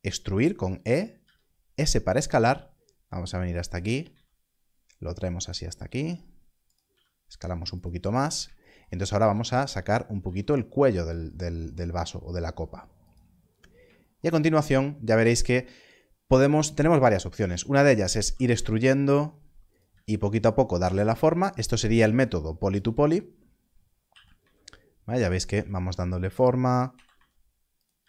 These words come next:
polígono a polígono o arista tras arista, vamos, le vamos dando la forma. Y otra forma es mezclar el poly to poly con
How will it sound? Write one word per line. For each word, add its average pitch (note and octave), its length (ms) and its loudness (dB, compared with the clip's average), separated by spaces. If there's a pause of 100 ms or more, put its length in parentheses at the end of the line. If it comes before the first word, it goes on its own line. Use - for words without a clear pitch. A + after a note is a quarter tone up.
(240)
polígono G#2+ 400 2
a F2+ 60 -4
polígono A#2+ 520 2
o F#2 120 -2
arista G2+ 680 -2
tras A#2+ 240 -4
arista, G2 380 -2
vamos, F#2 220 -4
le F2 100 -4
vamos F#2 260 -4
dando G2 180 -2
la A2 100 0
forma. D3 420 0 (600)
Y F3 80 6
otra F#3+ 220 6
forma F3+ 520 4
es D3 160 0
mezclar C3 600 4
el F#2+ 160 -4
poly G#2+ 200 4
to G#2+ 140 0
poly A2+ 480 2
con A2 560 -4